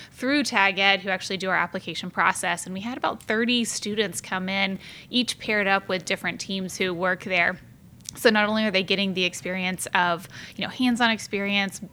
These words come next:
with the website production process,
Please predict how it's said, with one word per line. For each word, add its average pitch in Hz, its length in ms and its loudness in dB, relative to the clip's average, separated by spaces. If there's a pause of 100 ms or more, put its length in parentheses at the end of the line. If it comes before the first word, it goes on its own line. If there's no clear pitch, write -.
(140)
with 196 200 -2
the 180 140 -4
website 185 500 -2
production 185 460 -4
process, 247 760 0